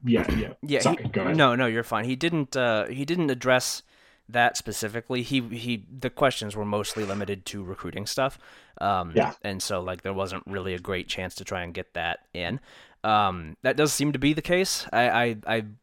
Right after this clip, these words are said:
Speaker 2: wonder if maybe there's a little bit more, like, split time this, this season where, like, Kyle Cefalo is pitching in a little bit more with play calling stuff as, as he continues to learn the ropes as the, I think he's the passing game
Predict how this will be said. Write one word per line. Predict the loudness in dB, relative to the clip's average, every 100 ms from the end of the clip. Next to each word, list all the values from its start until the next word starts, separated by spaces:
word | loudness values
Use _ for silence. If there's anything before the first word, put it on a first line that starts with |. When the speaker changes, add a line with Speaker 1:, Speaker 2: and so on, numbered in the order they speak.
| -12
Speaker 2:
wonder | 0 0 2 0
if | 0 -4 _
maybe | -8 -4 0 0 0 -2
there's | -2 -2
a |
little | -4 -4 -4 -2
bit | -4 -4
more, | -4 -2 -2 0 0 0 -4 -10 _ _ _ _ _ -10
like, | -6
split | -4 -6 -6 -2 -2 -2 -6 -12 -14 _ _ _ _ _ _
time | -4 2 2 0 -4 -10 _
this, | -12 -10 -8 -2 -2 -2
this | -2 0
season | 0 0 -2 0 0 0 0
where, | 2 2 4 2 0 -4 _ _ _ _ -8
like, | -8
Kyle | -2 0 2
Cefalo | 0 -2 0 -2
is | -2
pitching | -4 -6 -6
in | -6
a | -6
little | -6 -6
bit | -6
more | -2 -2 -2
with | -4 -6
play | -8
calling | -4 -6 -4 -8
stuff | -6 -4 -4
as, | -8 -8
as | -8 -8
he | -10
continues | -12 -8 -6 -6 -6
to | -8
learn | -6 -6 -6 -6 -6
the | -8
ropes | -4 -4 -4 -4
as | -4 -4 -6
the, | -10 -10 -8
I | -10
think | -10
he's | -10
the | -12 -6
passing | -4 -4 -8 -8
game | -8 -8